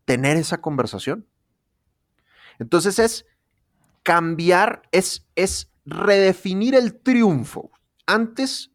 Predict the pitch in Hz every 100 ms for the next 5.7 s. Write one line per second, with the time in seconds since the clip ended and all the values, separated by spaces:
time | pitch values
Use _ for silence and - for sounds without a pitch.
0 | - 156 147 - 202 226 226 226 233 226
1 | 180 143 151 196 196 185 135 151 196 190
2 | 214 - - _ _ - 151 151 156 196
3 | 226 208 185 156 160 160 190 151 113 104
4 | - _ _ _ _ _ _ 139 135 139
5 | 139 165 180 160 107 -